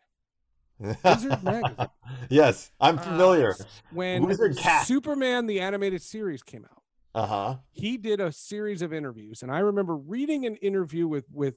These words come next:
Speaker 2: Bruce Timm in Wizard magazine when Superman the Animated Series came out, and he said, and I'm, I, I can pretty much quote him.
Speaker 1: Yeah.
Speaker 2: He said, "Writing Superman is really hard."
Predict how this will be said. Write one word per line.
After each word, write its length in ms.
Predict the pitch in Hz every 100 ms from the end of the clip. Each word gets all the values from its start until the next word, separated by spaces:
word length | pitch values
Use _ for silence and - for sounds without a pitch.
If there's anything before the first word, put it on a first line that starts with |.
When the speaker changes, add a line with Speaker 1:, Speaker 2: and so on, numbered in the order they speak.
| _
Speaker 2:
Bruce 300 | 147 214 202
Timm 400 | - 160 131 135 _ _ _ -
in 200 | 139 143
Wizard 280 | 262 277 233
magazine 540 | 190 180 160 170 175
when 140 | 143
Superman 520 | - 226 240 220 214 202
the 120 | 185
Animated 320 | 190 185 165
Series 300 | - 165 151
came 200 | - 151
out, 200 | 131 131 131
and 140 | 117
he 300 | _ 262 320
said, 420 | - 156 120 117 156 _ _ _ _ _ _
and 100 | 160
I'm, 200 | 170 175 -
I, 140 | 175 180
I 60 | 185
can 160 | 185
pretty 280 | 180 - 381
much 240 | 277 - - -
quote 380 | - 254 339
him. 160 | - _ _ _ _ _ -
Speaker 1:
Yeah. 120 | 80
Speaker 2:
He 80 | 208
said, 280 | - 196 170 _ _
"Writing 440 | 165 247 311 285
Superman 600 | - 254 220 185 160 147
is 200 | 135 110 117 156
really 300 | 269 269 185
hard." 480 | 127 117 110 -